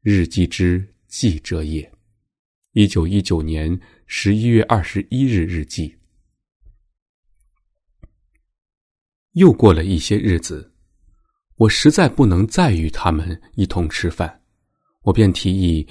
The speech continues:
我自己在宿舍中单独吃饭。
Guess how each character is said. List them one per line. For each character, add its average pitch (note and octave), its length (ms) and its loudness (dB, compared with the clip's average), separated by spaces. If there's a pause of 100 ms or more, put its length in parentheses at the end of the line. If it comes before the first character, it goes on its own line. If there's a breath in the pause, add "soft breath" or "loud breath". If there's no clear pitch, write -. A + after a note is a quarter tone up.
(200 loud breath)
我 F#2+ 120 4
自 A#2 160 2
己 F#2+ 140 0
在 F2+ 180 -2
宿 A2 220 0
舍 G2+ 160 0
中 G#2 340 0 (280)
单 C3 240 0
独 F2 180 -4
吃 - 220 -8
饭。 - 260 -14